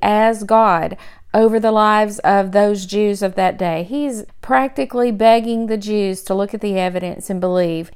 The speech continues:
in the deity and the authority of Jesus Christ. So I'm going to read for, for you. I went through the book of Matthew, and, and here's what I marked. I marked every time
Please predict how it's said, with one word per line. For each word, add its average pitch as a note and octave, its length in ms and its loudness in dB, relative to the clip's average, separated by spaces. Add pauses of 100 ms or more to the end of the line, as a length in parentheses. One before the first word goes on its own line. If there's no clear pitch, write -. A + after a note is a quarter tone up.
in G3 140 0
the F3+ 100 0
deity F#3 580 -2
and F3+ 160 -4
the E3+ 120 -2
authority F3 500 -2
of E3 80 -8
Jesus E3+ 360 -10
Christ. - 460 -8 (140)
So D4+ 220 4
I'm F4+ 100 0
going G4+ 260 0
to C4+ 120 0
read A#3 280 -2
for, A3+ 320 -4
for B3 300 2
you. F3 320 -4
I - 120 -4
went A#3 200 -4
through A#3+ 160 2
the A#3 100 0
book G#3 200 -6
of G3 80 -8
Matthew, F#3 600 -4
and, F#3+ 220 -6 (160)
and G3+ 220 -2
here's C4+ 260 0
what B3 140 2
I A3 80 2
marked. F#3+ 480 -2
I G3+ 160 0
marked G3+ 480 -2 (100)
every A3 300 2
time G3+ 500 0